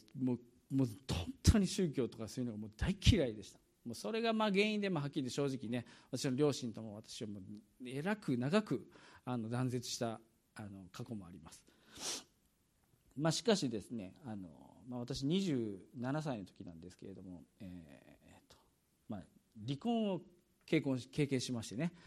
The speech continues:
あの、知ってらっしゃる方もいるかもしれませんが、知らない人は、い-、<laughs> 今日初めて告白します。すいません。<laughs> まああの、二十四歳でですね、まあ本当に甘ある女性と、あの、まあ大恋愛の末、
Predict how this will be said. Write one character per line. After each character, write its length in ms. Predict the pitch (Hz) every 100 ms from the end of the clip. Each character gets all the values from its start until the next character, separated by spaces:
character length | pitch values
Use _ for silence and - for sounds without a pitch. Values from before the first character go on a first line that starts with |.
| - - -
あ 120 | 113
の、 120 | 98
知 60 | 98
っ 20 |
て 120 | -
ら 60 | 117
っ 20 |
し 80 | 120
ゃ 20 |
る 80 | 107
方 180 | 113 107
も 80 |
い 60 | 110
る 60 | 127
か 100 | 110
も 60 |
し 120 | 101
れ 60 | 113
ま 120 | 110
せ 80 | 107
ん 60 | 104
が、 140 | 87 - - - - -
知 100 | 127
ら 80 | 120
な 80 | 104
い 40 |
人 160 | - 143
は、 200 | 107 101 - _ -
い-、 60 | 110 104 92 -
<laughs> 160 | 127 -
今 100 | 120
日 40 | 98
初 140 | 104
め 60 | 101
て 140 | 98
告 200 | - 104
白 120 | 101
し 80 | -
ま 80 | 104
す。 60 |
す 60 | -
い 40 |
ま 80 | 92
せ 80 | 95
ん。 60 | - - 202 - 302 262 214 196 -
<laughs> 880 | 196 - 202 - - - - -
ま 160 | 226 190
あ 20 |
あ 40 | 160
の、 640 | 156 151 147 147 139 135 - - _ _
二 180 | 165 247
十 100 | 214
四 200 | 170 190
歳 220 | 185 123
で 140 | 98 98
で 80 | -
す 120 | -
ね、 180 | 107 - _
ま 120 | - 123
あ 40 |
本 200 | 101 139
当 140 | 135 127
に 60 |
甘 260 | 127 139 135
あ 60 |
る 80 | 123
女 120 | 110
性 220 | 110 113 113
と、 240 | 113 113 - - -
あ 200 | 131 104
の、 360 | 104 58 - -
ま 120 | 120
あ 20 | 107
大 300 | 135 170 190
恋 220 | 202 185
愛 160 | 135
の 80 | 104
末、 320 | 101 110 98